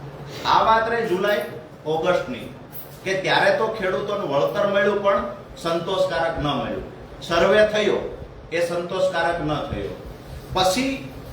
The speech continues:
જે રડ્યો ઘટ્યો પાક થોડો પણ ખેડૂતોનો બચ્યો હતો, આ તૈયાર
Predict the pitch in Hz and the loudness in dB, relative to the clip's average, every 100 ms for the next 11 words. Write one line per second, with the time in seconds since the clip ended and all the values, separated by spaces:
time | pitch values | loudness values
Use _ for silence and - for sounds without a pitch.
0 | - - - 123 226 226 160 175 233 196 | -8 0 4 6 6 6 6 6 4 4
1 | 202 220 220 - - 196 - - 170 175 | 4 4 2 2 2 2 0 -2 2 6
2 | 233 240 254 - 208 208 208 196 151 135 | 6 6 4 2 2 0 2 0 -2 -2
3 | - 208 175 - - - - - - - | -2 2 2 2 0 -4 -10 -14 -14 -10
4 | - - - - 175 - 175 175 214 220 | -8 -6 -6 0 0 2 6 8 8 4